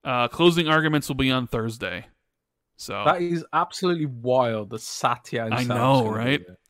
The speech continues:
Speaker 1: Right?
Speaker 2: And Jim Ryan couldn't even bother to show
Speaker 1: Jim
Speaker 2: up.
Speaker 1: Ryan couldn't
Speaker 2: And
Speaker 1: even
Speaker 2: we've got
Speaker 1: bother.
Speaker 2: Satya Nadella. The fa-, like, the, the whole idea that Xbox isn't supported by s-, Microsoft is,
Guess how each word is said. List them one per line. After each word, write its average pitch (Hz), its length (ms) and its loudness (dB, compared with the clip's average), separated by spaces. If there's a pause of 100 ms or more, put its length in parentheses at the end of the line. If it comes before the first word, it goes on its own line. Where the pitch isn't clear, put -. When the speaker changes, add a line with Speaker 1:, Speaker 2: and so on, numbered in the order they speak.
(200)
Speaker 1:
Right? 139 500 0 (340)
Speaker 2:
And 160 160 2
Jim 226 300 6
Ryan 151 400 6
couldn't 196 220 -2
even 180 280 0
bother 131 280 -2
to 135 120 -12
show 156 260 -2
Speaker 1:
Jim 208 180 6
Speaker 2:
up. 240 60 6
Speaker 1:
Ryan 233 260 8
couldn't 220 220 2
Speaker 2:
And - 20 2
Speaker 1:
even 214 140 2
Speaker 2:
we've 190 40 -2
got 202 200 8
Speaker 1:
bother. 190 160 6
Speaker 2:
Satya 135 400 0
Nadella. 139 580 0 (720)
The 170 80 -2
fa-, 226 240 4
like, 196 400 4 (480)
the, 180 240 0
the 180 200 0
whole 233 320 6
idea 160 400 2
that 127 220 -2 (140)
Xbox - 540 -6 (260)
isn't 135 240 -6
supported 117 480 -6
by 104 120 -10
s-, - 200 -14 (600)
Microsoft 113 680 -4
is, 107 300 -16